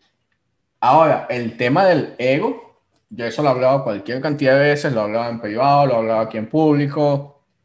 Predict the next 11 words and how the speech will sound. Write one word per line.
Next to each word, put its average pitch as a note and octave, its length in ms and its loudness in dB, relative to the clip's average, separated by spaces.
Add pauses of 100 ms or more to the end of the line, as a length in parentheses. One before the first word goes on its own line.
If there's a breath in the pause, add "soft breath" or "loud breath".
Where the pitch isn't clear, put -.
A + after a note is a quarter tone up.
(540)
eh, A2 300 -6
me G#2 40 -10
parece A2 280 -8
que C3+ 60 -4
hay G2 220 -4
mucho B2+ 520 -2
ego A2+ 160 -2
en G#2 120 -8
Tibia, D3 640 0 (480 loud breath)
este, G2+ 920 -6 (720)
incluso, C#3 840 -2